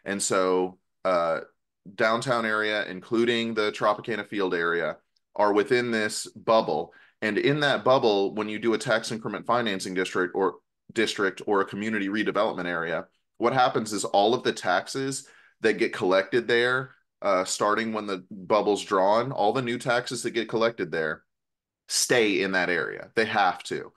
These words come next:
And so in the eighties, they did this because they wanted to cre-,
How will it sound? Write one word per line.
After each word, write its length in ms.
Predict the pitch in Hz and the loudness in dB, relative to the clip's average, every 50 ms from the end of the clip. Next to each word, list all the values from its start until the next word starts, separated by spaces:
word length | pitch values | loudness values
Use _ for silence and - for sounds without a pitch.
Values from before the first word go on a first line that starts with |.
| - - - _ _ _ | -20 -20 -20 _ _ _
And 200 | - 117 117 113 | -2 0 0 0
so 600 | - - 127 113 110 107 104 101 101 104 104 - _ _ _ _ _ _ _ _ | 2 2 4 4 4 4 2 2 0 -2 -6 -12 _ _ _ _ _ _ _ _
in 340 | - 131 127 120 117 113 110 | 2 2 4 4 2 2 0
the 160 | 104 107 98 - - | 0 0 0 2 2
eighties, 680 | 110 151 175 175 143 110 95 92 95 101 - - - 98 | 2 2 2 0 -2 -2 -2 -4 -4 -6 -8 -10 -4 0
they 140 | 110 110 | 0 0
did 260 | 110 107 139 165 170 135 | 2 2 2 0 2 2
this 340 | 127 110 110 113 110 - | 4 4 4 2 2 -2
because 420 | - 120 117 113 139 117 107 104 104 | -4 -6 -6 -2 0 0 0 2 2
they 120 | 110 107 | 0 0
wanted 360 | 101 104 110 110 104 104 101 | 0 0 -2 -4 -4 -4 -6
to 400 | 101 - - 113 107 104 101 98 | -6 -6 -4 -2 0 0 0 0
cre-, 360 | 92 - - 117 113 110 - | -2 -4 -4 -4 -4 -4 -6